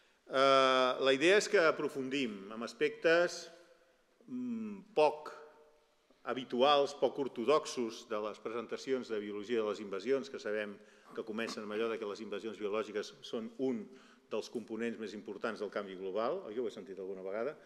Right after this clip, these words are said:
Volíem anar més enllà d'això i explorar, doncs, alguns aspectes poc tocats o fins i tot provocatius de la problemàtica d'aquestes invasions biològiques.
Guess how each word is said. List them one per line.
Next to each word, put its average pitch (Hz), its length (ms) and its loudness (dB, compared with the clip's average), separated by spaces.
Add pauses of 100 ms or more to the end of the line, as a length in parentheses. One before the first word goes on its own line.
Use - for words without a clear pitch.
(380)
Volíem 139 240 -2
anar 139 160 0
més 113 160 -4
enllà 113 240 0
d'això 143 460 4
i 127 100 2
explorar, 127 560 4
doncs, 117 160 -4
alguns 127 300 0
aspectes 127 460 0
poc 120 240 -2
tocats 156 280 2
o 143 60 -4
fins 139 180 -6
i 131 60 -8
tot 185 160 0
provocatius 127 800 -2 (580)
de 135 260 6 (220)
la 135 220 4
problemàtica 139 800 2 (360)
d'aquestes 110 840 -8
invasions 101 480 -4
biològiques. 92 800 -10